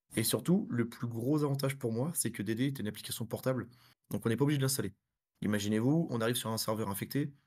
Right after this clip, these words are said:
euh, vous devez installer un outil pour faire un dump. Ah non, vous imaginez pas le bruit que ça va faire dans le disque et dans la ram. C'est pas possible. Vous allez faire du bruit sur le disque, vous allez installer plein de fichiers dans la ram, vous allez faire, euh, X bruit. Pas possible. Donc, il faut arriver avec des outils portables. Donc, c'est ça l'avantage de D D, c'est que c'est une application console,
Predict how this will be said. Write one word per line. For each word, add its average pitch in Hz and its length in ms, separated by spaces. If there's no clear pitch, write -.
euh, 95 160
vous 110 120
devez 113 140
installer 123 300
un 127 100
outil 131 300
pour - 160
faire 127 140
un 135 60
dump. 156 200
Ah 131 80
non, 123 160
vous 101 200
imaginez 110 280
pas 131 80
le 127 100
bruit 123 140
que - 80
ça 117 80
va 120 60
faire 123 180
dans 117 80
le 113 60
disque 127 200
et 120 40
dans 117 60
la 123 120
ram. 127 200
C'est - 140
pas 98 80
possible. 120 320
Vous 104 160
allez 104 160
faire 98 280
du 110 100
bruit 113 160
sur - 120
le 127 80
disque, 123 80
vous 110 40
allez 98 100
installer 90 240
plein 123 160
de 117 60
fichiers 135 380
dans 120 120
la 113 100
ram, 120 160
vous 90 80
allez 90 120
faire, 87 240
euh, - 100
X 123 240
bruit. 127 240
Pas 123 80
possible. 117 300
Donc, 117 120
il - 40
faut 107 80
arriver 113 340
avec 123 80
des 107 140
outils - 180
portables. 101 340
Donc, - 100
c'est - 140
ça - 140
l'avantage 123 340
de 117 80
D 107 140
D, 131 100
c'est 135 140
que - 60
c'est - 80
une 98 60
application 98 380
console, 123 420